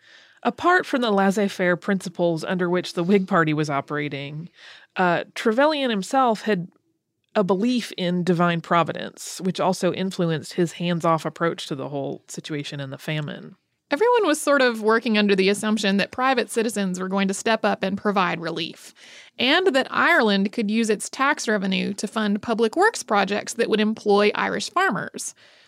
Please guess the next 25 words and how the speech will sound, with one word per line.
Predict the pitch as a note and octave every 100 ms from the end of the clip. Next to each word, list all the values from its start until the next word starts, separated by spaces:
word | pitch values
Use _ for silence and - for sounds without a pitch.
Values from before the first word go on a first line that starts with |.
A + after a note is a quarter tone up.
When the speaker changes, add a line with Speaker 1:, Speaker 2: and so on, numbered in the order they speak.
| _
Speaker 2:
The | F#3 F#3
farmers' | G#3+ G3 G3+ G#3+
income | - F4+ F4+ F4
would | D#4+ C4
be | C4+
taxed, | C4+ C4 B3 A#3 - -
and | G3+
that | F#3+ F#3+
tax | - D4 D4+ C4+
money | B3 A#3
would | A3 G3
fund | G3+ F#3+
more | F#3+ C4
projects | E4 A3+ G#3+ - F#3 -
in | - A3
a |
cycle | A3+ B3+ C4 B3
that | A#3
would | G#3+ G#3
pull | - G#3+ G#3+ -
Ireland | F#3 G3 G3 F#3+ G3
up | F#3+ F3+
out | F#3+ -
of | F#3+
poverty. | - - F#4+ G3+ - -